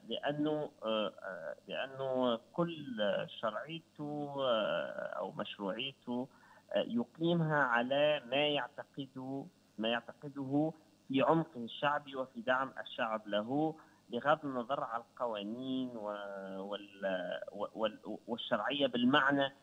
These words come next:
القانوني للكلمة. غريب أن يكون، آه، يقول أنه أستاذ في القانون الدستوري، هو، وفي نفس الوقت يبني كل،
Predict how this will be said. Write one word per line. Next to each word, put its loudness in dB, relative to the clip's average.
القانوني -4
للكلمة. -12
غريب 2
أن 2
يكون، 0
آه، -6
يقول 2
أنه 0
أستاذ -4
في -18
القانون -4
الدستوري، -2
هو، 4
وفي -4
نفس -2
الوقت 4
يبني 4
كل، -6